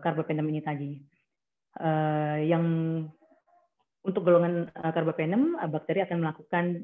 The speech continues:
eh, dia akan membentuk, eh, beta, eh, atau e-, eh, enzim beta laktamase, kemudian, eh, dia juga akan me-, eh, mengeluarkan antibiotik atau carbapenem tadi, eh,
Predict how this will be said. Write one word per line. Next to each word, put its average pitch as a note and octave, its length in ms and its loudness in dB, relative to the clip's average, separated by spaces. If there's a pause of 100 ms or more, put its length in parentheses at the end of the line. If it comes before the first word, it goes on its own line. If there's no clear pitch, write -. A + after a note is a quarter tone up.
(200)
eh, D3 180 -4
dia F3+ 160 4
akan F3+ 160 2
membentuk, D#3+ 540 0
eh, D3+ 180 -2
beta, D3+ 640 -2 (160)
eh, D3 180 -4
atau - 160 -6
e-, F3 160 -2
eh, E3 140 -2 (100)
enzim E3 240 2
beta E3 240 -2
laktamase, D3 640 -2 (400)
kemudian, E3 680 2
eh, D3+ 340 -2
dia E3 140 -2
juga E3 240 -4
akan D#3+ 140 -2 (120)
me-, D3+ 680 -4 (640)
eh, D3 320 -4
mengeluarkan F3+ 960 4
antibiotik E3 800 -2
atau D#3+ 220 -10
carbapenem D3+ 500 -2
tadi, F#3+ 380 -2 (340)
eh, D3+ 360 0